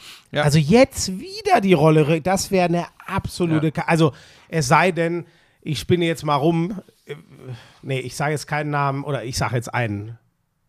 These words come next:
Speaker 2: Jürgen Klopp oder Pep Guardiola wären bereit, okay, dann wird's schwierig. Aber bitte jetzt nicht einfach wieder sagen, ach, eigentlich ist das doch auch nicht viel besser, dann
Speaker 1: Mhm.
Speaker 2: nehmen wir den.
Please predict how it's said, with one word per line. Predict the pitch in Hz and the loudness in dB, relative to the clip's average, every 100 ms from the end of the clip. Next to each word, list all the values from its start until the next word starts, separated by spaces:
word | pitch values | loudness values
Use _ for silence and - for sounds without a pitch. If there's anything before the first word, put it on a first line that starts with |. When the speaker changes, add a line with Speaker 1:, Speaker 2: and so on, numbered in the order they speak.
| _ | _
Speaker 2:
Jürgen | 147 170 151 | 4 4 4
Klopp | 143 151 165 - - _ | 4 4 4 -2 -8 _
oder | 156 151 139 131 | -4 0 2 0
Pep | 131 180 - | 2 0 2
Guardiola | 170 147 147 147 127 | 0 2 4 4 2
wären | 127 117 110 107 | 0 0 -4 -6
bereit, | 110 113 131 - | -4 -4 -4 -6
okay, | 127 113 110 78 _ - - | -8 -6 -10 -12 _ -20 -6
dann | 135 156 | -2 2
wird's | 151 - | 0 0
schwierig. | 143 143 110 92 - _ _ _ | 0 0 0 -6 -12 _ _ _
Aber | 131 135 | 0 0
bitte | - 170 - | 4 2 2
jetzt | 151 143 - | -4 -6 -6
nicht | 147 143 | -6 -6
einfach | 127 120 | -8 -8
wieder | 135 139 | -6 -6
sagen, | 117 117 120 | -4 -6 -6
ach, | 110 - - | -6 -8 -8
eigentlich | 135 135 | -8 -6
ist | 127 - | -6 -6
das | 123 | -6
doch | 120 | -6
auch | - 147 | -6 -4
nicht | 147 | -2
viel | - | -2
besser, | 135 139 135 135 | -2 0 0 -2
dann | 127 | -2
Speaker 1:
Mhm. | 120 | -2
Speaker 2:
nehmen | 139 135 | -4 -6
wir | 127 | -8
den. | 127 156 139 | -6 -4 -4